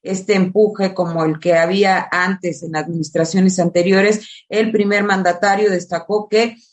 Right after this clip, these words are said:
no se va a dejar chantajear y aclaró que él es simplemente administrador del dinero del pueblo y tiene que cuidar el presupuesto.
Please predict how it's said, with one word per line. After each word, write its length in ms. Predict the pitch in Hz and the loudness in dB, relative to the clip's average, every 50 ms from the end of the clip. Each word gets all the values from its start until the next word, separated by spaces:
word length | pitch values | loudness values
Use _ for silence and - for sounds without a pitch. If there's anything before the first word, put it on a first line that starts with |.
| _ _ _ _ | _ _ _ _
no 320 | _ 208 220 226 254 262 269 | _ -6 -2 0 2 2 0
se 220 | 269 269 269 262 | 2 2 0 2
va 220 | 233 226 226 226 | 2 2 4 4
a 40 | 226 | 2
dejar 420 | 214 208 208 - 214 202 202 196 202 | 2 0 -2 -4 -6 -6 -6 -6 -6
chantajear 840 | - 214 214 202 - 185 175 175 - 196 196 190 190 202 214 208 | -8 -8 -8 -4 -2 -2 -2 -2 -4 0 2 2 2 2 0 -2
y 280 | - 220 226 247 269 262 - | -2 0 2 2 2 2 2
aclaró 720 | 185 175 175 - - 175 165 170 180 202 214 240 233 - - _ _ _ _ _ _ | -2 -2 -2 -2 -2 0 0 2 2 2 2 2 0 -4 -12 _ _ _ _ _ _
que 440 | 208 202 208 220 226 240 240 233 - | -8 -2 0 2 2 2 0 0 0
él 360 | 185 180 180 185 196 208 220 226 | 0 2 2 2 2 2 2 2
es 260 | 226 220 220 - - | 2 0 0 -6 -6
simplemente 720 | - 269 262 269 262 226 196 196 202 208 208 208 - 214 | -2 0 0 0 0 -2 -4 -4 -4 -4 -6 -6 -4 -2
administrador 840 | 196 185 185 180 175 170 165 165 - - 175 175 165 185 190 190 190 | -2 -2 -2 -4 -4 -4 -6 -6 -6 -2 0 0 2 2 2 2 2
del 160 | 196 196 196 | 2 0 0
dinero 400 | 170 180 170 175 180 185 190 185 | -2 -2 -2 -2 0 0 2 2
del 220 | 175 165 156 160 | 2 0 0 -2
pueblo 500 | - - 190 190 190 185 202 214 226 233 226 - - _ _ _ | -6 -2 0 0 2 2 2 2 0 0 -2 -8 -20 _ _ _
y 360 | - 240 262 269 262 - - _ | -2 0 0 0 -2 -6 -12 _
tiene 340 | - 220 220 214 214 220 214 | -2 -2 0 2 0 0 -2
que 180 | - 196 185 185 | -2 -4 -6 -6
cuidar 540 | - 170 170 175 160 185 185 185 185 - - | -6 -6 -4 0 2 2 2 2 0 -2 -2
el 200 | - 185 190 190 | -2 -2 -2 -2
presupuesto. 960 | 185 - 180 175 170 - - 156 - - 180 180 175 175 - - 160 139 - | -4 -2 -2 -2 -2 -4 -8 -14 -10 -2 -2 0 0 0 -2 -4 -4 -4 -6